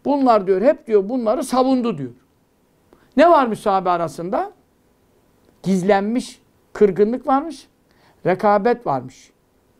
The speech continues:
Rekabet varmış. Bunun sebebiyet verdiği de siyasal, toplumsal sonuçlar. Yani kötü sonuçlar tabii.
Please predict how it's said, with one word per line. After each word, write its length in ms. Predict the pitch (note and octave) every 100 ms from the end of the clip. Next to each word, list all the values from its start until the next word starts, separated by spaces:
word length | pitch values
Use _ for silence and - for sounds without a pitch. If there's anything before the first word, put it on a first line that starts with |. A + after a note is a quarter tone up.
| _ _ _ _ -
Rekabet 320 | C3 F4+ F4+
varmış. 200 | C#3+ - _ _
Bunun 200 | F#3+ C4+
sebebiyet 640 | C4 B3+ A#3+ A3+ C4 D4 -
verdiği 340 | C4 C4 D#4
de 80 | A3+
siyasal, 480 | D3+ A3 G#3 C4+ -
toplumsal 520 | A3+ G#3+ G#3 B3 C4+
sonuçlar. 440 | G#3 G#3 D#3 D#3+
Yani 220 | C#3 E3+ F3
kötü 220 | B3 C4+
sonuçlar 480 | F#3+ D3+ - C3 -
tabii. 180 | A#2+